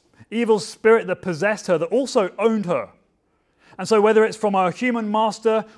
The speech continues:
or from her spiritual master, she was utterly dehumanized. She was a piece of property, pretty much a non-entity, a thing. She was a slave. She was not loved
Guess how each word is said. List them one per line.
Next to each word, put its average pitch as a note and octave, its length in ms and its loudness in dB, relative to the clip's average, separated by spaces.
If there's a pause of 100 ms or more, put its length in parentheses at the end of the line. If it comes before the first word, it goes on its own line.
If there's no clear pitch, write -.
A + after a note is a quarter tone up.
or F3+ 120 -2
from F#3 160 -8
her F3+ 140 -2
spiritual A3 560 -2
master, F#3+ 440 -2
she B3 200 -8
was F#3+ 240 -2
utterly A#3 460 -4
dehumanized. D#3 880 -12 (1000)
She - 140 -12
was F3+ 120 -2
a F3+ 60 -6
piece A#3+ 300 -6
of A3 160 -10
property, B2+ 480 -6 (840)
pretty B3 200 -2
much A#3+ 260 -2
a F#3 60 -8
non-entity, F#3+ 1040 -6 (580)
a F3 60 -10
thing. F3 500 -4
She G3 140 -6
was F3+ 140 -2
a F3+ 60 -8
slave. F#3+ 600 -4 (180)
She - 120 -10
was F3+ 80 -4
not G3 140 -2
loved A3+ 520 2